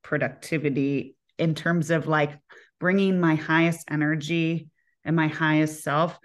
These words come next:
to those people I wanna serve. And I think sometimes we get so bogged down in the day-to-day and are just in the hustle mode that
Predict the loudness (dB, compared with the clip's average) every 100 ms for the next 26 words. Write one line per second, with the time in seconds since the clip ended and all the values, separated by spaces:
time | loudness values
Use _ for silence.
0 | -20 -20 _ _ _ -14 -4 0 2 2
1 | 2 0 -2 0 0 -2 -4 0 0 0
2 | -2 -4 -2 -4 -6 -6 -6 -6 -4 0
3 | 0 0 -2 -6 -4 -4 -2 -2 -2 -2
4 | -6 -10 -20 -20 -20 _ _ _ -16 -6
5 | -2 0 0 -2 -4 2 2 2 2 2
6 | 0 0 2 4 4 4 2 2 2 4
7 | 4 4 2 2 2 2 0 -4 -6 -8
8 | -6 -4 0 0 0 -2 -2 -2 0 2
9 | 0 -2 -6 -18 -20 _ _ -2 2 4
10 | 2 0